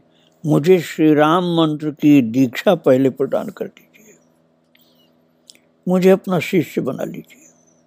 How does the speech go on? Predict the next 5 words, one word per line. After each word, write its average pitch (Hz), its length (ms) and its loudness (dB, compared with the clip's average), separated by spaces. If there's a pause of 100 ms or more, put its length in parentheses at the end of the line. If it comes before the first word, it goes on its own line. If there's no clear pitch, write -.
(1300)
कलिराज 156 500 2
की - 140 -4
विनती 143 460 0
मान 139 360 2
करके, 120 720 0